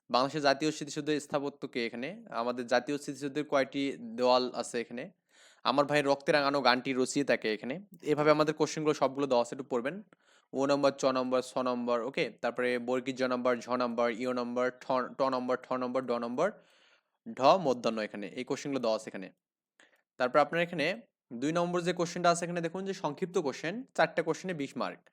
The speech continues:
স্বাধীনতা বলতে কি বুঝো? লোকশিল্প হলো জাতীয় সংস্কৃতির শিকড়, ব্যাখ্যা করতে বলছে। গ নম্বর হচ্ছে আকৃতি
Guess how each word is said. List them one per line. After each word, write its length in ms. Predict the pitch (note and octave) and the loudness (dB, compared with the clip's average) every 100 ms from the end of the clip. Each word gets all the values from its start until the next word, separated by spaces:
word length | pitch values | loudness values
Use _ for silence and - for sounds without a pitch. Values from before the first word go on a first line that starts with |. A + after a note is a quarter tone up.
| _ _ _ _ _ _ - | _ _ _ _ _ _ -12
স্বাধীনতা 480 | - C#3+ E3 F#3+ G3 | 2 2 2 2 2
বলতে 280 | F#3+ F#3 G3+ | 2 -2 -6
কি 180 | G#3+ | -4
বুঝো? 380 | F#3 A#2 G2+ - - | -6 -4 -6 -6 -8
লোকশিল্প 520 | B2+ D3+ D3+ F3+ F3 | -2 -2 -2 -6 -4
হলো 400 | F3+ E3 F#3 C4 _ _ _ _ - | -4 -4 -4 -8 _ _ _ _ -2
জাতীয় 480 | C3+ C3+ E3 F3 E3+ | 0 0 0 0 -2
সংস্কৃতির 600 | E3+ D3 - D3+ E3 F3+ | -6 -6 -8 -6 -6 -6
শিকড়, 520 | - F3+ E3+ D#3+ G#3+ | -8 -10 -2 -2 -2
ব্যাখ্যা 320 | C3 B2+ C#3+ | -2 -2 -2
করতে 220 | C3 - | -8 -8
বলছে। 300 | G2+ G2+ F#2+ - - | -10 -12 -14 -16 -10
গ 160 | B2 C3+ | -2 0
নম্বর 240 | D#3 E3+ | 0 -2
হচ্ছে 200 | F3+ F3 | -4 -6
আকৃতি 720 | D#3 D3+ - F#3 F3 C#3+ E3+ | -2 -2 -2 -8 -4 -6 -6